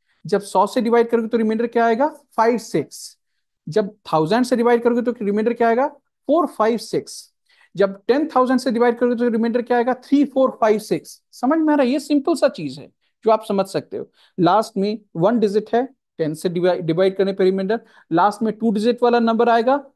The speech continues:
सौ से डिवाइड करने के बाद। ये तो सब जानता है ना, एक सौ जो है डिविजिबल है, एक सौ पन्द्रह जो है डिविजिबल सौ से नहीं है, पन्द्रह देगा रिमाइंडर, क्योंकि वन फ़ाइव लास्ट का टू डिजिट है। सिंपल,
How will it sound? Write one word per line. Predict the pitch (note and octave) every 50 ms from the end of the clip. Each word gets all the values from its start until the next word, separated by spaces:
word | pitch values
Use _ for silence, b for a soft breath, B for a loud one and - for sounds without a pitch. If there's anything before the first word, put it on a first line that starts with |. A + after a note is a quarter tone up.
| _ _ _
सौ | - F3 D3+ C3+
से | - - A3+
डिवाइड | G#3+ A3+ A#3 A#3 A3
करने | A#3 A3+ A3
के | G#3+
बाद। | A#3 A#3+ C#4+
ये | F4+
तो | F#4+ - G4+
सब | - - G#4+ G#4+ F#4
जानता | D4 B3 G#3+ G3 F#3+ G3 F#3+
है | F#3+
ना, | A3+ D#4+ F#4+ D#4+ - -
एक | A#3 C4+ D4+ C4+
सौ | - - C4 B3
जो | A3+ B3+ A#3+
है | A3+ C#4
डिविजिबल | A3+ G3 A3 F#3+ G#3 G3+ G3+ G#3 A3+ G3+ E3
है, | D3 C3 - b b b b b b
एक | G#3+ B3+ B3
सौ | - - B3+ A#3 A#3+ -
पन्द्रह | G#3 G#3 G3+ A#3+ C4+ B3+
जो | A3+ B3 A3+
है | B3 C#4+ C#4+
डिविजिबल | F#3 F3 F#3+ G3 F#3+ F#3 F#3+ G#3+ G#3+
सौ | G#3+ - G#3 F#3 F3+
से | - G#3 F#3+
नहीं | E3+ D#3+ D#3 F3 D#3+
है, | D3 C3+
पन्द्रह | - - F3+ F#3+ G3 A3+ A#3 A3+
देगा | F3 D#3+ D#3+ D#3 D3 D3+
रिमाइंडर, | D3 D3 C3+ C3+ C3 B2+ B2+ -
क्योंकि | - _ _ _ _ - A#3+ A#3 - D4 D4
वन | C#4 G3+ A#3 C4+ D4+
फ़ाइव | - - C4+ C#4+ C#4 A3+
लास्ट | A#3 A3+ B3+ B3+ - -
का | C4
टू | C4+ C#4 B3+
डिजिट | B3+ C4 A#3+ B3+ A#3 A#3+
है। | A#3 A3+
सिंपल, | - A#3+ G#3 G3 - -